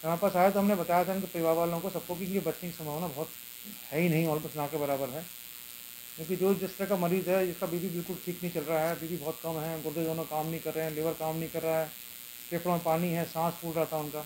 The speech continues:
तो basically उनका liver, kidney, brain कुछ भी ठीक से काम नहीं करता, ब्लड pressure भी नहीं था उनका। तो शुरू से ही उनको पता के चला गया कि गुर्दे उनके काम नहीं कर रहे हैं, दिल उनका काम नहीं कर रहा है, फेफड़ा उनका काम नहीं कर रहा है, लिवर काम नहीं कर रहा है।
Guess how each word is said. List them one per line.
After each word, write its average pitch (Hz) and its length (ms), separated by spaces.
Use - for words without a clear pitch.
तो 160 60
basically 196 460
उनका 202 180
liver, 180 360
kidney, 185 400
brain 190 400
कुछ 180 140
भी 196 80
ठीक 185 120
से 190 100
काम 156 200
नहीं 139 140
करता, 123 220
ब्लड 123 420
pressure 165 220
भी 160 100
नहीं 151 120
था 127 100
उनका। 123 220
तो 175 60
शुरू 190 220
से 214 100
ही 233 100
उनको 214 200
पता 175 180
के 180 100
चला 165 220
गया 175 120
कि 196 100
गुर्दे 170 360
उनके 170 180
काम 160 220
नहीं 143 220
कर 147 120
रहे 156 160
हैं, 170 300
दिल 160 160
उनका 160 140
काम 151 220
नहीं 135 200
कर 139 140
रहा 160 180
है, 170 60
फेफड़ा 151 280
उनका 151 160
काम 143 200
नहीं 135 200
कर 147 100
रहा 160 140
है, 151 60
लिवर 147 160
काम 147 220
नहीं 151 140
कर 147 120
रहा 139 120
है। 123 60